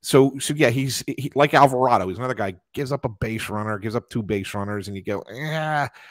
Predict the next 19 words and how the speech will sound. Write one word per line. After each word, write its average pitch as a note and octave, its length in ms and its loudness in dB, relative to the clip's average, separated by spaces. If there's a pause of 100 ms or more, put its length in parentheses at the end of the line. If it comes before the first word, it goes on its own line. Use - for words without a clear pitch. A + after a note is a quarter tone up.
And A#2+ 80 0
I C3+ 40 4
think F3+ 140 -2
that G3+ 80 -4
that's D3 220 4
why C3+ 140 8
we B2 120 4
get A#2+ 100 0
a A#2 60 0
little A2 200 0
bit A2 160 0
more G#2+ 460 -2 (540)
worried A2 260 4
about B2+ 260 4
him. C3+ 100 -2
But A#2 160 0 (600)
with B2 220 -2
each D3 200 -4
appearance, D#3 680 -4